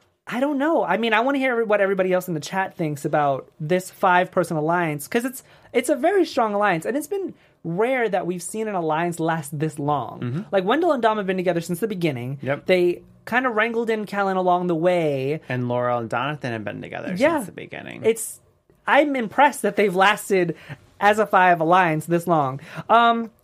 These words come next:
Speaker 1: so another twist about this immunity challenge, and besides the split, was that the last person out of the ten gets their tribe to go last to see who went home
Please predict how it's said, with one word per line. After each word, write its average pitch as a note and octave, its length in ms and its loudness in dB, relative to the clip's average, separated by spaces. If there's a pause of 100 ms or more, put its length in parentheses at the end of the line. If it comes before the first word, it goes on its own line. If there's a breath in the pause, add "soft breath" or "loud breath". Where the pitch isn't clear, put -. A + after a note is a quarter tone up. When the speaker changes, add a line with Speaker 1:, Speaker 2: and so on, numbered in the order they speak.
(400)
Speaker 1:
so C#4 440 4
another D4+ 400 2
twist B3 420 -2
about G3 340 2
this G3+ 180 0
immunity G#3+ 420 -2
challenge, E3 460 -2
and D#3+ 760 -6
besides F3 340 0
the D#3 80 -4
split, B3+ 400 0 (340 loud breath)
was A3+ 240 0
that A3+ 320 2
the G3+ 120 6
last A3+ 440 0
person A#3 560 -2 (120)
out G3 180 2
of E3+ 100 -4
the E3 60 0
ten D#3+ 720 -4 (480 soft breath)
gets G#3+ 220 0
their G#3+ 280 2
tribe G3+ 480 0
to G3+ 100 -2
go F3+ 200 4
last F3 640 0
to F#3 100 0
see G#3 300 -4
who D4 320 -4
went B3 280 -4
home D#3+ 640 -2